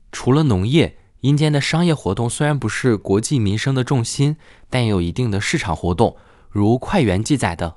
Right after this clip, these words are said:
黄生遇见鬼市的故事，市场上不仅有食品摊贩，还有各种小商品的买卖，显示出阴间市场的热闹程度。有鬼君强调，阴间的经济结构虽然复杂，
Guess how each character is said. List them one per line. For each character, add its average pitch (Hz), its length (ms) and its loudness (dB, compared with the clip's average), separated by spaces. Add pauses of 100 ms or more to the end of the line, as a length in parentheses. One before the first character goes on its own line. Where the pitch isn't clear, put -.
(100)
黄 - 300 0
生 185 260 2
遇 185 80 2
见 147 200 0
鬼 85 200 -2
市 190 220 0
的 123 80 4
故 98 180 -2
事， - 300 -6 (560)
市 - 160 -4
场 131 160 -2
上 120 160 -2
不 160 100 -2
仅 143 160 2
有 101 220 2
食 - 220 -4
品 113 180 0
摊 127 240 -2
贩， 143 300 -2 (180)
还 - 160 -4
有 104 100 0
各 131 140 -2
种 110 160 -2
小 85 180 -2
商 151 220 0
品 104 160 -2
的 90 60 0
买 87 180 -4
卖， 85 220 -8 (200)
显 - 220 -4
示 107 160 -6
出 113 300 -2
阴 127 180 -4
间 127 160 -2
市 127 160 -4
场 85 180 -8
的 78 80 -6
热 120 140 0
闹 101 100 0
程 90 320 -6
度。 - 220 0 (540)
有 131 260 4
鬼 127 180 2
君 143 160 2
强 101 300 -2
调， 117 260 -2 (280)
阴 147 180 4
间 156 220 2
的 139 120 4
经 143 160 -2
济 143 140 -2
结 104 140 -2
构 120 100 2
虽 160 180 0
然 147 140 2
复 156 240 0
杂， 85 300 -8